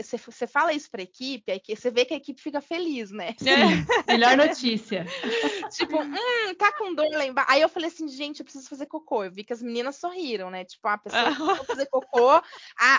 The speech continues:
Speaker 1: a, o negócio tá andando, essa criança tá descendo", né? É, aí eu fiquei com vontade de fazer cocô, sentei no vaso sanitário, fiquei ali sentada um tempão, enfim. E aí,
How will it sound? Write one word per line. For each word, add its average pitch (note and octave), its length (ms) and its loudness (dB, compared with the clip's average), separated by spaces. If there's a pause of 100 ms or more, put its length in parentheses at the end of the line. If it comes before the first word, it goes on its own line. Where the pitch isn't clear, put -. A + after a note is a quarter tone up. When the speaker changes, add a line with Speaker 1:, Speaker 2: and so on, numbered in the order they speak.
(200)
Speaker 1:
a, - 80 2
o C#4+ 60 -2
negócio D4 360 0
tá D#4+ 120 -2
andando, B3+ 540 0
essa G#3+ 180 -14
criança B3+ 340 -8
tá C#4 100 -2
descendo", G3+ 600 -10 (340)
né? F#3+ 380 -10 (580)
É, G3 720 -4 (120)
aí A#3 220 0
eu B3+ 200 2
fiquei - 320 -10
com B3+ 100 -18
vontade A#3 260 -8
de - 60 -20
fazer A3 180 -16
cocô, A#3+ 480 -4
sentei A3 300 -14
no G3+ 120 -10
vaso F#3+ 200 -12
sanitário, A3+ 500 -4
fiquei A3 280 -8
ali G#3+ 120 -10
sentada G#3+ 440 -10
um G3 80 -14
tempão, A3+ 600 -8
enfim. G#3 320 -18 (400)
E C4 80 2
aí, F4+ 200 2